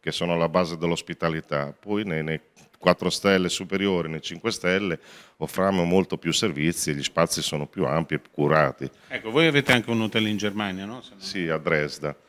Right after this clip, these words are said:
Speaker 1: E lì lo sta-
Speaker 2: Che clientela c'è in
Speaker 1: ma anche lì è un-, una clientela internazionale, perché comunque vicino a Hannover, Dresda, eh, stiamo lavorando a livello internazionale.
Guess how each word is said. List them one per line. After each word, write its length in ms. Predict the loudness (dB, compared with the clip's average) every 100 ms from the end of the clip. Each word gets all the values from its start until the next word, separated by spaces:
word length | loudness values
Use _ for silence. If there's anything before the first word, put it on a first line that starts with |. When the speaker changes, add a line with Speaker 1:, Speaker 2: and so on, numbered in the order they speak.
| _ -20 -20 -20 _ -12
Speaker 1:
E 720 | 0 4 6 6 6 6 4
lì 180 | 4 4
lo 120 | 4
sta- 180 | 2 -6
Speaker 2:
Che 120 | -10
clientela 500 | -14 -16 -16 -18 -18
c'è 140 | -20 -20
in 80 | -20 -20 -20 -20 0
Speaker 1:
ma 140 | 4
anche 240 | 4 2 2
lì 240 | 4 4
è 80 | 4
un-, 220 | 2 -2 -2
una 220 | 0 0
clientela 400 | 2 0 2 2
internazionale, 960 | 2 2 2 0 -2 -2 0 0 0 -2
perché 260 | -6 -8
comunque 400 | -4 -2 -2 -2
vicino 320 | -4 -4 -4 -4
a 40 |
Hannover, 520 | 0 2 4 2 0
Dresda, 540 | -2 0 2 0 -6 -12 -14 -20 _
eh, 100 | -12
stiamo 260 | -4 0 2
lavorando 440 | 2 4 2 2
a 20 | 0
livello 260 | 2 0
internazionale. 960 | -2 -4 -4 -4 -2 -2 -2 -2 -4